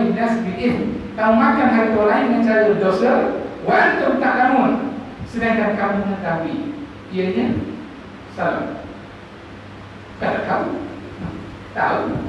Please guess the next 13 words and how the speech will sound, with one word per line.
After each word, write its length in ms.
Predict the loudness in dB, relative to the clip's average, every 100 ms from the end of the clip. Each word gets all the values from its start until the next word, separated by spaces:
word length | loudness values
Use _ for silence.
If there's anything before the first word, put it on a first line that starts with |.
| -8 -6
tak 140 | -6 -4
tahu, 200 | -2 -2 -2 -6 -10 -12 -12 -12 -12 -6
maka 260 | -2 0 0 0
sana 200 | -2 -2 -4
ada, 180 | -2 -2 -2 -6 -8 -10 -12 -12 -14 -14 -14 -16 -16 -16 -16 -16 -16 -10
eh, 480 | -2 2 4 4 4 0 -2
hukuman 460 | -2 0 2 2 0 -4 -8 -12 -16 -16 -16 -16 -16 -16 -16 -6
yang 140 | 0 0
ditetapkan 320 | 2 0 0
dalam 220 | 0 -4 -6
Islam. 280 | -6 -8 -8 -12 -14 -16 -18 -18 -18 -18 -18 -18 -18 -18 -18 -18 -18 -8
Kalau 280 | -4 -2 0
buat 160 | 0